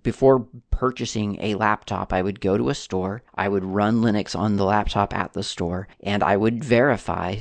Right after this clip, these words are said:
specific things, you know, webcam, sound, touchpad, I mean, obviously the screen, um, keyboard layout. I don't, I don't know what else it was, but, you know, I, I had, like, a, a checklist of, of things that were common problems enough,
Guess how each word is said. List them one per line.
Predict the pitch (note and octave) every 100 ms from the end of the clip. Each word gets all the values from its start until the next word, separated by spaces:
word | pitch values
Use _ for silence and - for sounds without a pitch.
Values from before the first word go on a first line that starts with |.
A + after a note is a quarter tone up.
| - -
specific | - - - G2 A#2 A#2
things, | E3+ B2 G2 G2
you |
know, | F#2 F2+
webcam, | A#2 A#3+ - - F2+ E2+ G2+
sound, | - A#2+ A2+ G#2+ F2 F#2+ -
touchpad, | - C3 - - G#2+ F#2+ F2+ F2+ - -
I |
mean, | G#2 F2
obviously | G2 G2 F#2+ -
the | G2
screen, | - - G#2 F#2 E2+ F#2+ -
um, | - G2 F#2+ G2 G#2 - _ -
keyboard | C3+ B2 A2+ A2
layout. | G2 G2 G#2 F#2 F2 F2
I | F#2
don't, | G2 F2+
I | G2
don't | F#2 C2 G1+
know | E2+ F2+ F2+ -
what | G2 F2+
else | F2 -
it |
was, | - F2+ F2
but, | G#2+ F#2
you | B2
know, | G#2+ E2+
I, |
I | A#2 A2 A#2+
had, | A2 C3 D3 A2
like, | G#2
a, | D2+ G2+ - -
a | G#2+
checklist | - - D3+ D3+ C#3+ A#2 -
of, | G#2+ -
of | F#2 G2+
things | - - A#2 A#2+ B2
that | A#2 -
were | D3+ - _ - - -
common | - E3+ D3+ D3 B2+
problems | - B2 A#2 A#2 A2 G#2+ G2+
enough, | - G#2+ G#2 G#2 F#2 -